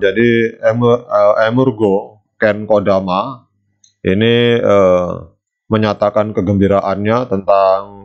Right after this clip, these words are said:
kemitraan ini, menyatakan bahwa hal itu akan membuka peluang lebih lanjut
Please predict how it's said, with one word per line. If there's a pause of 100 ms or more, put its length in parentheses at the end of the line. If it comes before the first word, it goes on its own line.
kemitraan
ini, (560)
menyatakan
bahwa (160)
hal
itu
akan
membuka
peluang
lebih
lanjut